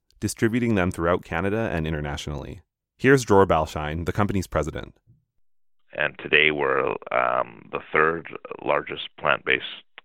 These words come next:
Speaker 2: food company in Canada, and we are the number one seller of veggie burgers in Canada.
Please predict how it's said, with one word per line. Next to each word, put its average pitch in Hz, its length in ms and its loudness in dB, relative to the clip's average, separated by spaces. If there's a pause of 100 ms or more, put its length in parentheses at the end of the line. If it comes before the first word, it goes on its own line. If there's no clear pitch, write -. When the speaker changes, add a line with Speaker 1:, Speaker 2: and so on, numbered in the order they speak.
(180)
Speaker 2:
food 76 160 -6
company 71 380 -10
in - 140 -18
Canada, 78 480 -8 (640)
and 73 240 -2
we 69 480 -4
are 67 160 2
the 67 80 -4
number 73 200 0
one 69 300 -2
seller 69 300 0
of 76 80 -8
veggie 78 320 -2
burgers - 360 -6
in 58 100 -14
Canada. 50 420 -8